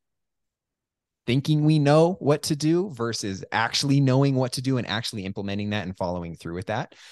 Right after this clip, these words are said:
And I see that so often too in, in just the diet culture and in fitness space in general, but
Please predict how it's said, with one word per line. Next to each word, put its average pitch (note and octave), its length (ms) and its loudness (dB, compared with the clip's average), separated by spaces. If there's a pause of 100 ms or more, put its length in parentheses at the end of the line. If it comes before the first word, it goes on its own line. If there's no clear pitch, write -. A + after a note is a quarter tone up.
(160)
And B2 100 -2
I A#2+ 60 0
see D#3+ 240 -4
that B2+ 200 0
so A2+ 220 0
often G2+ 400 -2
too B2 240 0
in, G#2 120 -2
in G#2 140 -4
just G#2+ 200 -4
the F#2 80 -4
diet F2+ 320 0
culture F#2+ 400 -2
and F2 180 -4
in E2 300 -6
fitness G2 340 -6
space F2+ 320 -6
in F2 80 -8
general, F2 460 -4
but F2 240 -4